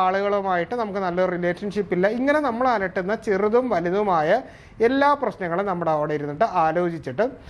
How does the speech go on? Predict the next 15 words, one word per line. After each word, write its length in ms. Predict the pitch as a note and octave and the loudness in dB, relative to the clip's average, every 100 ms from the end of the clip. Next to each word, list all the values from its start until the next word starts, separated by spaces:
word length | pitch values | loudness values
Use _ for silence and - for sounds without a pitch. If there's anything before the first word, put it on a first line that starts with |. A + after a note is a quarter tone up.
| - - B3 | -20 -10 -2
നമ്മൾ 200 | C4+ C#4+ C#4+ C#4 A#3 | 2 4 2 0 -4
ഈ 20 | A#3+ G#3 | -2 0
വലത്, 320 | G3+ A3+ C4 A3+ | 0 0 0 0
നമ്മുടെ 220 | A#3 A#3 C#4+ - - - - - - - - G#3 | -2 0 0 -2 -12 -20 -20 -20 -20 -20 -8 0
ഇടത് 220 | G#3+ B3 C4+ | 4 4 4
സൈഡിലായിട്ട് 520 | A#3 G3 G3 F#3+ F3+ G3 | 2 2 2 2 2 0
വരുന്ന 200 | D#3+ E3+ F3 | -2 -2 -4
സ്ഥലത്ത് 240 | C#3+ D3+ G3 | -4 -4 -4
നമ്മൾ 180 | F3 E3+ | -2 0
എഴുതുന്നത് 420 | D#3 D3+ D3+ C#3+ G#3 A3 | 0 0 0 0 -2 2
പ്രോബ്ലംസ് 440 | G3 G3 G3 F#3+ F3 | 2 2 0 0 -2
ആണല്ലോ. 260 | E3+ D#3+ D#3+ - | 0 -4 -4 -2
അപ്പോൾ 160 | F#3 G#3+ | 0 2
അവിടെ 200 | D#3+ G3 F#3 | 2 0 -2
നമ്മൾ 160 | C#3 | -2